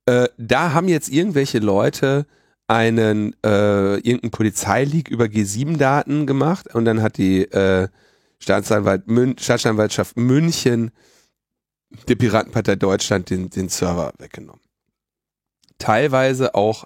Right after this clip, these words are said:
äh, Mitgliederdaten und, äh, ja, die da eben auch drauf waren. Ich bin mir jetzt so ein bisschen, äh, unsicher,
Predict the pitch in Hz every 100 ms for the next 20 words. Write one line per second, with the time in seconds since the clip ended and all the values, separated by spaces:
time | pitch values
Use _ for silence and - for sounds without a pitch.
0 | - 95 95 135 - 160 156 147 139 151
1 | - 156 170 185 _ _ _ _ _ _
2 | _ _ _ _ _ _ _ _ _ _
3 | _ - 143 139 139 131 - 120 120 120
4 | 123 120 117 104 98 98 95 110 113 104
5 | 107 95 110 - - 107 - 117 113 117
6 | 120 _ _ _ _ 113 104 - 101 -
7 | - 143 165 131 123 127 110 123 - 127
8 | 113 110 113 _ _ _ _ - 117 113
9 | 104 _ - - 127 170 175 151 160 165
10 | 156